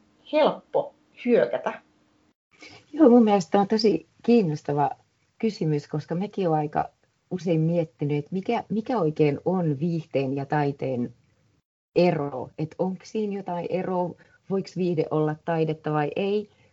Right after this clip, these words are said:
Speaker 2: Mut pitää sanoa, että kyllä mun mielestä on ihan selvästi ylä- ja alakulttuuria. Mut itse mä kyllä tykkään kummastakin. Eikä musta ole mitään vikaa siinä, että, että katsoo just tämmösiä vähän sokerilla kuorrutettuja sarjoja.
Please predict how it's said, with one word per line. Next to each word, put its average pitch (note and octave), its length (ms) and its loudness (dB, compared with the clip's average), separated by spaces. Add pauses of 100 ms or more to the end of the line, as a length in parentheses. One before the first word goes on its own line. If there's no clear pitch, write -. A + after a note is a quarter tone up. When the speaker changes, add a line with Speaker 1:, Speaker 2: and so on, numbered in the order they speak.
(200)
Speaker 2:
Mut G3 200 -6
pitää A3 200 -4
sanoa, A3 240 -6
että G3 120 -10
kyllä G3+ 160 -2
mun G3 160 -4
mielestä F#3 320 -6
on F#3+ 60 -2
ihan F3+ 180 -4
selvästi E3+ 760 -6 (160)
ylä- F3 340 4 (160)
ja D3 180 2
alakulttuuria. E3+ 1080 -4 (560)
Mut G3+ 260 -2 (960)
itse B3+ 260 2
mä D3+ 160 2
kyllä D3+ 240 0
tykkään D3+ 560 -2
kummastakin. C#3 920 -2 (420)
Eikä F3+ 180 2
musta F3+ 220 -2
ole G3+ 60 0
mitään G#3+ 260 0
vikaa D3 300 -2
siinä, C#3+ 280 0
että, B2+ 160 -8
että - 160 -6
katsoo D3 360 -2
just B2 280 -2
tämmösiä A#2+ 480 -2
vähän A#2+ 260 -2 (280)
sokerilla C#3 460 0
kuorrutettuja C#3 680 -2
sarjoja. C#3+ 500 -2